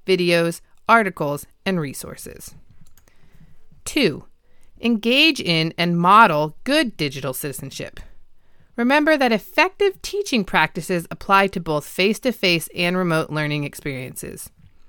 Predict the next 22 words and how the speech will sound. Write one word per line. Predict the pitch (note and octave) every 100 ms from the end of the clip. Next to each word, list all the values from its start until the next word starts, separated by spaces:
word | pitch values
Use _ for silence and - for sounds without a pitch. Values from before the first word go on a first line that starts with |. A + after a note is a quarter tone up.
| - - - - -
Students | - - C4+ D4 F4 -
need | A3 G3+ A3+
to | C4+
learn | G3+ E3 D#3+
how | D3+ F3+ G3+
to | B3
use | A#3 A#3
technology | - B3 - D#3+ D3+ D3 D#3 D3 D#3 - -
while | - G3 -
also | F#3 F#3+ C4 A3+
learning | E3 D#3 D#3
how | D3+ D#3
to | D#3+
use | D3+ C#3+
it | D#3
appropriately. | D3+ - C#3+ D3 C3 A#2+ C3 C#3 _ _ _ _ _ _
This | G#3+
is | A3 G3
also | E3+ F3+ G#3 A3+
true | - E3+
for | D#3 F#3
educators. | D#3+ D3+ - C#3+ C3 D3 -